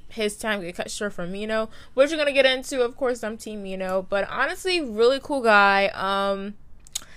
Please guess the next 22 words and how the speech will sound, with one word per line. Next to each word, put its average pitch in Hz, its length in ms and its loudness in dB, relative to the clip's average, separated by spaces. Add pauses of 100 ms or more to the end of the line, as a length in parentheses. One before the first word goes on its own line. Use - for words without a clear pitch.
(680)
uh, 285 920 4
<laughs> 240 40 -4
do 240 140 2
I 269 60 8
really 277 240 0
see 247 280 -2
him 240 200 -2
with 202 220 0
Kitty, 233 300 -2
to 233 100 -6
be 226 120 -2
honest 214 220 2
with 214 140 -6
you? 240 200 2
I 185 200 6
just 208 300 -4
feel 226 160 0
like, 196 420 4
um, 185 240 0
I 202 100 8
really 277 320 2
hope 233 380 4